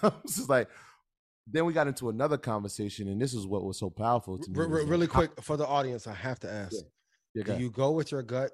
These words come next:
Speaker 2: and wait for the lawyer to clear, or do you say, "That's Puff, let me just push it through"?
Speaker 1: Nah, nah, she had sent it to his team. It was like a back and forth, and it was like ping
Speaker 2: Gotcha.
Speaker 1: pong. So it was like their turn,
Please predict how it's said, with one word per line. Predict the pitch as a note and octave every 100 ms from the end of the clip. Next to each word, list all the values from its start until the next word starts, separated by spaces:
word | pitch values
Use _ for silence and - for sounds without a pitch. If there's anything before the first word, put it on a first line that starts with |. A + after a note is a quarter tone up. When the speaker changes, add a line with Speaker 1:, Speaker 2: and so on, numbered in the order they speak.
| _ -
Speaker 2:
and | A2 G2+
wait | A#2 B2+
for | -
the | A#2
lawyer | A2+ A#2+ A#2+
to | A2+
clear, | G#2+ D3 D#3 D3+
or | G#2+ G#2
do | G2
you | G#2+ A2
say, | - G2+
"That's | G2+ -
Puff, | - G2+ F#2
let | F#2+ F#2
me | F#2
just | F2 -
push | G2 -
it | F2
through"? | D#2+ E2 _ _ _ _ _ _ _ _
Speaker 1:
Nah, | D#3 E3
nah, | F3 E3
she | - A3
had | B3 G3+ F3
sent | - F3+ F3
it | E3+
to | E3
his | E3 C#3+
team. | - E3
It |
was | F3+ E3
like | D3
a | B2+
back | C#3+ C#3+
and | B2+
forth, | - C#3+ C3+ G2+
and | A#2+
it | A#2+
was | A#2 G#2+
like | A2 -
ping | C3
Speaker 2:
Gotcha. | B2
Speaker 1:
pong. | G#2+ G2
So | F#2+
it | G#2+
was | G2
like | G#2+ G2
their | A#2
turn, | A2+ B2 A#2 A#2